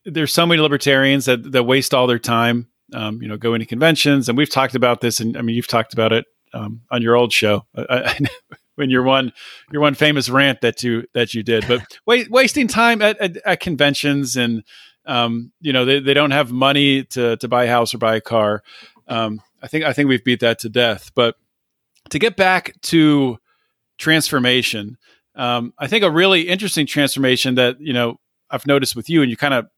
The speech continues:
Speaker 1: talked about a little earlier, but going from single life to being in, um, and not that you weren't in relationships before, but being in a relationship, getting
Speaker 2: Bunch of shitty ones.
Speaker 1: married, <laughs> having, having, well, I wasn't gonna say it,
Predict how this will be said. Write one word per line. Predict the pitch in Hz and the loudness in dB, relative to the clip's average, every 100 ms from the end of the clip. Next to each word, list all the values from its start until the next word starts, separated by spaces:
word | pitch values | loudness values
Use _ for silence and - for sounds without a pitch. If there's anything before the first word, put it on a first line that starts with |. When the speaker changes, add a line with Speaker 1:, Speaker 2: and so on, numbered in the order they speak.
| _ | _
Speaker 1:
talked | - 143 | -8 -8
about | 135 123 | -2 0
a | |
little | 127 117 | 0 -4
earlier, | 139 151 135 110 110 | 0 2 2 0 -4
but | 107 117 - - _ | -2 -2 -2 -18 _
going | 147 160 175 160 | 0 2 2 0
from | - 147 135 131 123 117 _ _ | 0 2 2 2 -2 -8 _ _
single | - 165 160 151 | -2 0 2 2
life | 139 131 135 - - - _ _ _ | 4 2 0 -4 -14 -20 _ _ _
to | 135 | -8
being | 120 143 143 135 | -2 2 2 2
in, | 131 127 131 117 _ _ _ - | 0 0 -4 -10 _ _ _ -10
um, | 127 117 123 | -6 -6 -4
and | 185 | -2
not | 226 | -2
that | 185 | -2
you | 139 | -2
weren't | 131 135 | 0 0
in | 127 | 0
relationships | 120 123 - 117 117 - | 0 0 -2 -6 -10 -10
before, | 117 - 131 117 | -12 0 0 2
but | 117 | -2
being | 127 170 170 160 | 0 2 2 2
in | 147 139 135 123 - _ _ _ _ | 2 2 0 -6 -12 _ _ _ _
a | 131 | -2
relationship, | 127 135 135 131 139 117 | 0 0 -2 -2 -2 -2
getting | 120 147 151 | 0 2 2
Speaker 2:
Bunch | 135 139 | 2 2
of | |
shitty | 143 | 2
ones. | 139 120 123 123 | 2 2 0 -2
Speaker 1:
married, | 123 - - | -10 -14 -14
<laughs> | - 123 | -14 -4
having, | 131 139 - - | -2 0 0 -2
having, | - 180 - 185 139 - 151 | -4 -4 -4 -6 -8 -12 -14
well, | - 123 - - - - _ | -10 -10 -12 -20 -18 -20 _
I | 147 | 0
wasn't | 139 117 107 | 0 0 -6
gonna | 107 | -10
say | - 107 | -12 -12
it, | - | -14